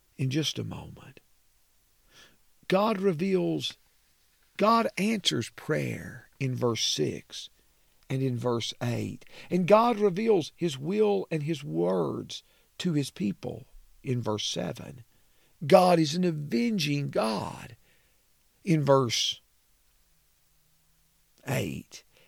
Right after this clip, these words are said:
And yet God is a forgiving God. Let's talk about how this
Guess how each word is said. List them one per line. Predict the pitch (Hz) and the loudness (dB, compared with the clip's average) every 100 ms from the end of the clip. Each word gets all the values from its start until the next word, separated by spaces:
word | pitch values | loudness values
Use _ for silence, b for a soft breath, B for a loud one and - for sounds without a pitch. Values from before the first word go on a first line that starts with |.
| b - | b 4
And | 180 | 6
yet | 196 196 - | 10 8 8
God | 180 202 196 | 4 6 6
is | 180 202 | 4 2
a | |
forgiving | 180 214 170 165 285 214 120 131 - _ _ - | 0 -2 -4 -2 -2 0 -4 -6 -12 _ _ -14
God. | 95 - - - - _ _ _ _ _ _ _ _ _ _ _ _ _ _ _ _ _ _ _ - | -12 -12 -14 -20 -20 _ _ _ _ _ _ _ _ _ _ _ _ _ _ _ _ _ _ _ -6
Let's | 339 - | -4 -2
talk | - 262 - | 0 -2 0
about | 143 120 107 | 0 0 0
how | 131 143 | -2 -2
this | 127 160 151 - - | -2 -4 -4 -6 -12